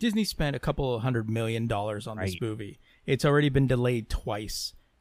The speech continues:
Speaker 1: you know, for the pandemic. They're not gonna just throw it out there." Everybody somehow thinks that they're gonna be like, "Oh, like, all these other movies, they just came out, um, they came out online." It's like, no, they came out on V O D. They were pay-per-views.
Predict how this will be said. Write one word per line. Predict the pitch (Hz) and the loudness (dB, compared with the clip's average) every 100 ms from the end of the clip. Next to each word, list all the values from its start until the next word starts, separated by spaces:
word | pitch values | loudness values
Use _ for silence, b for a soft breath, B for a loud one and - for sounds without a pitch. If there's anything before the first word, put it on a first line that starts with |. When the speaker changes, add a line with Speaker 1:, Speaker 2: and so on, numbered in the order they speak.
| - | -6
Speaker 1:
you | 113 | -2
know, | 110 101 | -2 -4
for | - 127 | -2 0
the | 117 | 0
pandemic. | 120 110 107 107 107 - | 0 -2 -4 -6 -10 -6
They're | 120 147 151 | 2 6 8
not | 147 143 143 147 - | 8 8 8 6 2
gonna | 135 120 | 2 4
just | 120 - - | 2 -2 2
throw | 123 117 | 2 4
it | |
out | 107 - | 0 2
there." | 139 | 4
Everybody | 175 196 202 | 6 6 4
somehow | 185 - 156 151 160 143 | 2 2 2 4 2 0
thinks | 139 139 - | -2 -2 0
that | 131 117 | -2 0
they're | 127 120 | -2 -2
gonna | 120 | 0
be | 117 120 | 0 2
like, | 117 110 - B B B - | 2 0 -8 B B B 2
"Oh, | 170 170 147 147 | 4 4 2 0
like, | 139 135 - - | 0 0 0 4
all | 143 | 6
these | 165 151 | 6 8
other | 170 | 8
movies, | 175 160 127 | 8 8 6
they | 139 | 4
just | 139 - | 4 4
came | 147 | 4
out, | 143 135 - _ | 6 2 -2 _
um, | 127 131 123 | 4 4 4
they | 135 | 4
came | - 147 | 6 8
out | 135 | 8
online." | 127 127 147 139 | 6 6 4 4
It's | 127 | 2
like, | 160 | 4
no, | 156 185 156 | 8 8 8
they | |
came | 147 180 175 | 6 6 8
out | 170 | 8
on | 143 | 6
V | 131 147 | 6 6
O | 143 | 6
D. | 139 156 123 - b b | 6 4 4 -2 b b
They | 147 156 | 6 10
were | 156 151 | 10 12
pay-per-views. | - 151 151 143 131 123 104 85 | 10 10 8 6 6 4 2 -6